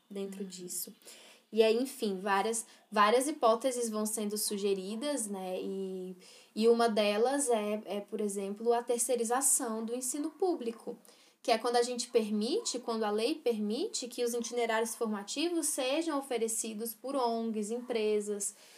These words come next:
Speaker 1: né, e, e outras instituições que não o Estado, né? E, e, além disso, a gente vai ter um caráter do ensino médio muito diferente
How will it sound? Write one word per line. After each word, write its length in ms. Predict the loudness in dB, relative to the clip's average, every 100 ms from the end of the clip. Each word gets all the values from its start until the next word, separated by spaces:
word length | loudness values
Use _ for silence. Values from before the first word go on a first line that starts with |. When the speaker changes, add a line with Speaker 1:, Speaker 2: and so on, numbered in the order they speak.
| -20 -8
Speaker 1:
né, 240 | -4 -2 -2
e, 280 | -4 0
e 40 | 4
outras 460 | 6 6 4 2
instituições 960 | 2 -2 -6 -6 -2 -2 0 0 0 -2
que 120 | -2
não 380 | -2 0 -2 -2
o 40 |
Estado, 680 | 2 0 2 0 0 -4 -12 -14 _ _ _ _ _ _ -10
né? 240 | -8 -8 -12 -20 -10
E, 240 | -4 2 4 4
e, 300 | 0 0 2
além 320 | 4 4 2
disso, 500 | 0 0 2 4 6 4 4 _ _
a 100 | 0
gente 240 | 0 -2
vai 160 | 0 0
ter 100 | 0
um 80 | -2
caráter 480 | 0 2 2 0 -4
do 80 |
ensino 380 | -4 -2 -2 -4
médio 480 | -2 0 0 -2 -2
muito 480 | 0 -2 -2 -2 0
diferente 880 | -2 4 4 4 2 -2 -4 -8